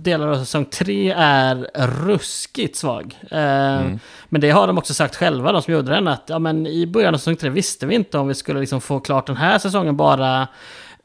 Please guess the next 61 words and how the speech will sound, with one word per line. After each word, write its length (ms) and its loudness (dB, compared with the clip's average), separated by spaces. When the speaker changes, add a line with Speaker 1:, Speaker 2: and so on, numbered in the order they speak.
Speaker 1:
eller 220 0
snarare, 280 4
de 120 -4
trodde 220 -2
att 60 -6
de 100 -6
skulle 200 -8
ha, 140 2
liksom, 540 -6
fyra 360 -2
säsonger 340 -4
till 300 -2
med 140 -4
tjugo 280 -4
avsnitt 180 0
Speaker 2:
Mm. 100 0
Speaker 1:
per 60 -4
säsong. 400 -4
Och 80 -10
så 60 -8
visade 200 -2
det 40 -4
sig 80 -2
att 180 -4
de 80 -6
fick 80 -20
tre 260 2
säsonger 320 0
till 260 -4
med 160 -4
typ 220 -4
femton 420 0
avsnitt 220 -2
per 80 -4
säsong. 260 -4
Speaker 2:
Mm. 120 -4
Speaker 1:
Och 60 -2
dessutom 280 -2
blev 120 -2
en 180 0
säsong 240 -4
nerfad 440 0
av 160 -2
en 80 -4
strejk. 680 -4
Så 160 -6
att 200 -6
Speaker 2:
Mm. 280 -4
Speaker 1:
de 120 -2
planterade 600 0
massa 340 -4
saker 300 -2
i 40 -4
säsong 180 -6
tre 300 -4
som 140 -4
de 60 -6
sen 160 -2
bara 100 2
sket 540 -2
i. 220 -6